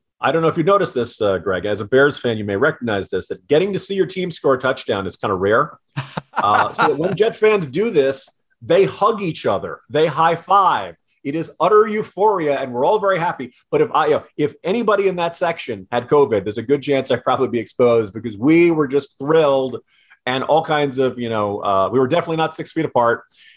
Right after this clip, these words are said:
and all kinds of high fiving and, and, and all kinds of stuff like that. So, um, you know, it was just one of those things like, "Okay, I wanna go get this." The fact that we're still <laughs> having this argument is kind of frustrating, and I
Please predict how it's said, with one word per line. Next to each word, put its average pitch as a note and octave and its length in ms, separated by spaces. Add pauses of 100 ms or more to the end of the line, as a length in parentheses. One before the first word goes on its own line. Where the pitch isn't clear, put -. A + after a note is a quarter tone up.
(140)
and A#2+ 400
all C3 120
kinds C3 340
of G#2+ 80
high A#2+ 180
fiving A2 640
and, G2 200
and, F#2+ 280
and G2 120
all F#2 100
kinds E2+ 160
of E2+ 60
stuff - 200
like D#2 160
that. - 220
So, B2+ 320 (340)
um, G2 640 (280)
you D#3 80
know, C3 60
it C3 40
was C3+ 80
just B2 140
one B2 80
of B2 40
those A2+ 120
things - 20
like, A2+ 140
"Okay, A#2 80
I G#2 40
wanna G#2 160
go G#2 120
get A#2+ 200
this." - 220 (480)
The C3+ 160
fact G#3+ 460
that B3 100
we're E3 120
still D#3 300
<laughs> B2+ 160
having B2+ 280
this B2+ 160
argument B2 420
is G#2+ 80
kind G2+ 160
of G2 100
frustrating, A2 520
and G#2+ 80
I G#2+ 100